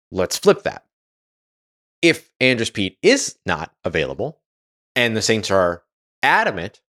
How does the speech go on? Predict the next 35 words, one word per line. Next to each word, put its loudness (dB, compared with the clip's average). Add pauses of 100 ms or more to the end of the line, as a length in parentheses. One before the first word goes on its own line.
about 2
benching -2
Trevor 0
Penning, -2
which 2
I 4
can 0
only 6
imagine 0
becomes -2
like 0
a, 0 (380)
"Hey, 2 (260)
we're 0
gonna 2
bench 2
you 2
here. -2 (360)
You're 0
gonna 0
sit 2
out 4
this -4
week. -4 (400)
We're 2
gonna 0
get -2
you 0
back, 2 (220)
get 2
angry, -2 (160)
and -2
get 0
ready 0
because -4